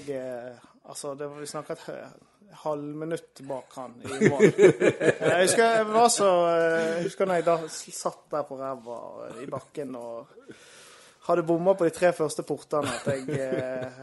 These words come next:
Speaker 1: det var vondt.
Speaker 2: Ja.
Speaker 1: Det var ydmykende.
Speaker 2: Det
Speaker 1: Så, så det er kanskje det verste, slalom.
Speaker 2: Ja, den, eh, den fikk ikke med meg, altså.
Speaker 1: Nei,
Speaker 2: Eh,
Speaker 1: men
Speaker 2: slalom.
Speaker 1: den er ikke firdaposten. Det er
Speaker 2: Nei.
Speaker 1: mer sånn, eh,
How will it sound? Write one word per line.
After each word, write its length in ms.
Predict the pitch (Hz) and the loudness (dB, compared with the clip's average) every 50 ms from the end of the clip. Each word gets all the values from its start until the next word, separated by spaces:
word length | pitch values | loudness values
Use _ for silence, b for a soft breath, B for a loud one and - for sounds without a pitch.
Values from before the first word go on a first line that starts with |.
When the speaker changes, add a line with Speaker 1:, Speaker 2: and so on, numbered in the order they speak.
| 135 - | -20 -20
Speaker 1:
det 180 | - 151 151 160 | -18 -8 0 2
var 160 | 175 175 170 | 2 4 6
vondt. 460 | 208 214 160 139 - - _ - - - | 6 4 4 2 -6 -12 _ -14 -14 -14
Speaker 2:
Ja. 200 | - - 165 160 - - | -8 -6 -4 -4 -4 -6
Speaker 1:
Det 180 | - - 165 | -4 0 0
var 160 | 170 180 185 | 2 2 2
ydmykende. 480 | 170 160 175 185 180 - 170 151 123 107 - _ _ _ _ _ - | 2 2 0 -2 -2 -2 -4 -4 -4 -8 -12 _ _ _ _ _ -8
Speaker 2:
Det 140 | 127 123 120 120 | -6 -6 -4 -4
Speaker 1:
Så, 180 | 120 - 165 165 165 165 160 160 | 0 2 2 4 4 4 2 0
så 180 | 156 156 165 160 160 - | -2 -4 -8 -12 -14 -18
det 260 | _ - 175 190 208 | _ -4 2 4 4
er 80 | 202 202 | 4 4
kanskje 240 | 170 156 151 170 180 | 2 -2 0 0 2
det 60 | 170 | 2
verste, 400 | 160 143 - - - - 165 151 131 131 127 - | 2 0 -2 -6 -4 -2 -2 0 0 -2 -4 -6
slalom. 640 | - - - - 165 156 156 156 156 143 127 123 - _ _ _ _ _ | -10 -10 -2 0 2 4 4 2 2 -2 -4 -6 -14 _ _ _ _ _
Speaker 2:
Ja, 180 | - - - - | -20 -18 -16 -10
den, 300 | 156 156 165 170 156 135 | -4 -2 0 0 2 0
eh, 260 | 123 120 120 123 123 123 127 139 143 147 | 0 0 -2 -2 -4 -4 -6 -8 -10 -8
den 260 | 147 170 165 156 135 | -6 -6 -4 -4 -6
fikk 160 | - 143 135 | -6 -8 -8
ikke 160 | 135 - 147 139 | -6 -4 -4 -2
med 160 | 135 127 123 | -2 -2 -4
meg, 140 | 123 123 120 | -4 -6 -8
altså. 300 | 120 - - 135 127 131 | -8 -10 -10 -8 -8 -8
Speaker 1:
Nei, 220 | - - 175 175 151 | -8 -6 -4 -2 -2
Speaker 2:
Eh, 80 | 135 | -2
Speaker 1:
men 100 | 131 127 | -2 -4
Speaker 2:
slalom. 240 | - - 139 131 - | -4 0 2 4 6
Speaker 1:
den 160 | 226 233 226 | 6 6 6
er 80 | 214 185 | 4 2
ikke 140 | - 185 - | 0 -2 0
firdaposten. 560 | - 202 190 180 151 143 131 120 - 127 123 | 0 0 0 0 -2 -4 -8 -8 -10 -12 -8
Det 140 | 135 165 175 | -4 -2 -2
er 80 | 170 120 | 0 -2
Speaker 2:
Nei. 80 | 113 | -2
Speaker 1:
mer 140 | 147 156 160 170 | -4 -4 -4 -4
sånn, 220 | 170 165 160 151 | -6 -8 -8 -8
eh, 160 | 131 - 139 | -12 -14 -14